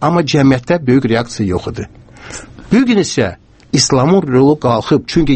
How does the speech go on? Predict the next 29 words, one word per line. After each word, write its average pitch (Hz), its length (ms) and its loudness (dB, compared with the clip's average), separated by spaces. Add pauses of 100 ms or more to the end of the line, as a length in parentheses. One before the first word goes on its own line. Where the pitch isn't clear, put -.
yeni 131 220 2
bir 117 80 0
nəsil 117 360 -2
gəlib 95 360 -2
Azərbaycanda. 98 640 -2
O 143 100 2
yeni 139 300 4
nəsil 226 260 0
üçün 117 220 -8 (320)
İslam 156 520 0 (520)
həqiqi 127 420 0 (100)
mənada 117 280 0 (100)
dindir. 98 360 0 (420)
Mən, 160 240 0
indi 156 180 2
sabah 262 440 -2
nə 180 100 0
olacaq? 107 460 -2 (300)
Çünki 117 340 0 (220)
bizi 147 280 2 (180)
məhz 143 260 -4
bu 214 120 2
nəsil 120 320 0
əvəz 101 240 -2
edəcək. 95 300 -8 (420)
Hələ 175 200 2
ki 143 180 -4
biz 123 200 0
varıq, 95 280 -4